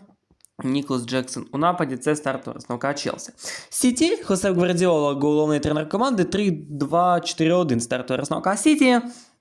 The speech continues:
Едерсон у воротах, Рубен Діаш, Шешко Гвардіол, Кайл Уокер. Трик захисників, Мануеля Канджі, Родрі, центральні опорні, відповідно, півзахисники.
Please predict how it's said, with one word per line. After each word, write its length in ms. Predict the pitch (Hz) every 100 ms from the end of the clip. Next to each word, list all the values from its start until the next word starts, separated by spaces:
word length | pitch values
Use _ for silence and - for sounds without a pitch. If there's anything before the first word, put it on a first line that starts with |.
| -
Едерсон 420 | 156 139 135 147 160
у 60 |
воротах, 560 | 208 254 269 233 220 180
Рубен 360 | 170 170 170
Діаш, 340 | 180 254 247 233
Шешко 260 | 160 156
Гвардіол, 500 | 147 196 196 170 165
Кайл 240 | 165 180 196
Уокер. 560 | 208 196 147 - 131 - - - _
Трик 320 | 180 180 -
захисників, 600 | 135 143 - 196 196 381
Мануеля 420 | 226 190 185 170 170
Канджі, 460 | 233 262 185 180
Родрі, 560 | 175 175 175 214 277 262
центральні 600 | 175 156 156 147 143 139
опорні, 540 | 135 139 139 131 131
відповідно, 600 | 127 135 131 127 123 127
півзахисники. 960 | - 117 120 - - 147 160 254 294